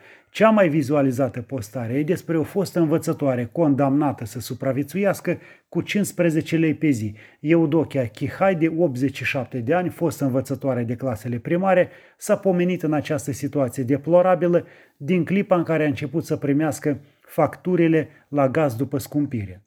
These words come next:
Printre cele mai populare știri pe Facebook e și aceea că Lituania renunță la importurile de gaz rusesc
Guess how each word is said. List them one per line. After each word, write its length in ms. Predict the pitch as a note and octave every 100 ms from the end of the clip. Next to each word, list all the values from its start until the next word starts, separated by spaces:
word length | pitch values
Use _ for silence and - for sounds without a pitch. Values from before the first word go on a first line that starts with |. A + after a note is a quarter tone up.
| _
Printre 340 | - D#3+ E3 D#3+
cele 260 | - F#3+
mai 180 | D#3+ D#3
populare 520 | - D#3 D#3 D3 B2
știri 300 | A#2+ - C3
pe 100 | G#2
Facebook 560 | C3+ G3+ G3+ C#3 E3 - - - -
e 120 | F#3+
și 120 | -
aceea 320 | F3 D3 F#3 E3+
că 120 | E3
Lituania 520 | D3 C#3 E3 D#3+ D3
renunță 440 | C#3 C#3 E3 -
la 140 | C#3+ C#3
importurile 720 | C3+ A#2+ D#3 C3+ C#3 C3 B2+
de 120 | B2
gaz 260 | B2+ C3+ A2+
rusesc 460 | A#2+ - E3 -